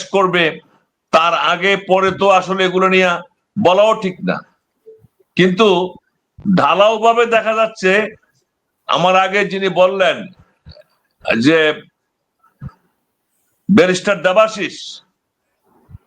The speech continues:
উনি কিন্তু পাকিস্তানি, ওনার বাবা ত্রিদীপ রায় ছিলেন, চলে গিয়েছেন পাকিস্তানে, পাকিস্তানের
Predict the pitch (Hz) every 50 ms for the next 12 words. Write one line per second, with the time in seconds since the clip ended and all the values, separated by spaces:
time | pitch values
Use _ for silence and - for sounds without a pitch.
0 | - _ _ - - - - - - - - 156 180 190 208 214 190 - - 220
1 | 208 - 226 220 - - 240 226 220 160 113 95 - - _ _ _ _ _ _
2 | _ _ _ _ _ _ _ _ _ - 185 - - 127 151 175 185 185 160 170
3 | 180 185 185 208 214 214 220 220 - - 196 202 196 196 202 180 165 190 202 202
4 | 208 208 - - 220 226 240 240 247 240 226 208 - - - _ _ _ _ _
5 | _ _ _ _ _ _ _ - 180 190 202 208 202 202 208 208 208 202 220 226
6 | 220 185 208 202 185 202 202 - - - 226 226 240 247 247 240 240 - _ -
7 | - - _ _ _ _ _ _ _ _ _ - 170 175 180 196 185 - - 214
8 | 214 226 208